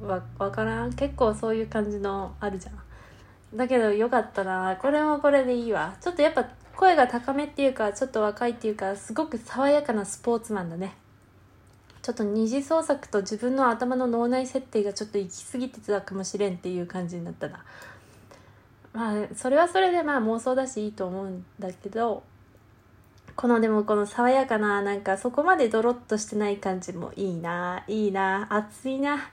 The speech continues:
やっぱポケモン熱いな。いや、本当に。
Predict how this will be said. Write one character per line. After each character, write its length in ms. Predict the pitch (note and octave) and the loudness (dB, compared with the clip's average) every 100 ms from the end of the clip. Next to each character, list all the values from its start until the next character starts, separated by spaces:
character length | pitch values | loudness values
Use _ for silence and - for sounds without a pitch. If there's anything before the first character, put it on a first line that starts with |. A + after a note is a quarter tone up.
| - | -2
や 80 | B3 | -2
っ 100 | B3 | -2
ぱ 120 | A3 | -6
ポ 160 | A3+ | -6
ケ 140 | G#3+ B3+ | -4 0
モ 160 | B3+ | 0
ン 80 | A3+ | 2
熱 300 | G#3+ G#3+ B3 | 0 -4 -4
い 120 | B3 | 0
な。 200 | A#3+ A#3 - - - - - - - - - - | 0 -2 -6 -20 -20 -20 -20 -20 -20 -20 -14 -4
い 40 | |
や、 180 | A#3+ A3+ | -2 0
本 240 | A3 A#3+ A#3 | -2 -2 -4
当 220 | - A3+ | -4 0
に。 340 | A3 G3+ - | 2 0 -4